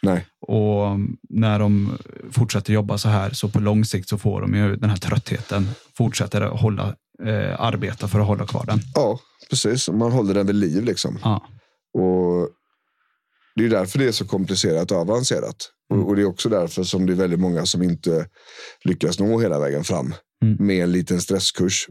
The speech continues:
Speaker 1: på vårdcentralen.
Speaker 2: Mm.
Speaker 1: Det är mer avancerat än så. Och det är
Speaker 2: Ja.
Speaker 1: inte människan det är fel på, utan det är behandlingen det är fel på.
Speaker 2: Mm.
Speaker 1: Den räcker liksom inte.
Speaker 2: Nej.
Speaker 1: Det är inte i närheten av vad man behöver för att lösa det.
Speaker 2: Nej.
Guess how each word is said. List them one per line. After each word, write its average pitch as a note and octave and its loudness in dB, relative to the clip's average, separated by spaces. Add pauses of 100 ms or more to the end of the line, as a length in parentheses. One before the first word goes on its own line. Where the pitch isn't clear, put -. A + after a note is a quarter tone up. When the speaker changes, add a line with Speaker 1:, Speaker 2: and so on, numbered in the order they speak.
(100)
Speaker 1:
på G2+ 0
vårdcentralen. F#2 0
Speaker 2:
Mm. G#2 2 (180)
Speaker 1:
Det G#2+ 2
är F2+ 0
mer F2+ 0
avancerat E2 -2
än F#2 0
så. G2 0
Och G2 0
det G2+ 2
är G2+ 2
Speaker 2:
Ja. G#2+ 2
Speaker 1:
inte F#2+ -2
människan G2 0
det A2+ 0
är G#2+ -2
fel E2+ -2
på, F2 -2
utan F2 -2
det F2 0
är E2+ 0
behandlingen G2+ 0
det D2+ 0
är F2 -4
fel - -4
på. - -8
Speaker 2:
Mm. G2+ 4 (100)
Speaker 1:
Den F#2 2
räcker G2+ -2
liksom G2+ 0
inte. - -4 (460)
Speaker 2:
Nej. A2+ 2 (120)
Speaker 1:
Det G#2 4
är F#2+ 2 (100)
inte F#2 0
i E2+ 2
närheten F#2 0
av F#2 0
vad E2 0
man E2+ 0
behöver E2+ 0 (120)
för F#2 -2
att F2 2
lösa F2+ 0
det. A#2 0 (220)
Speaker 2:
Nej. G#2+ 2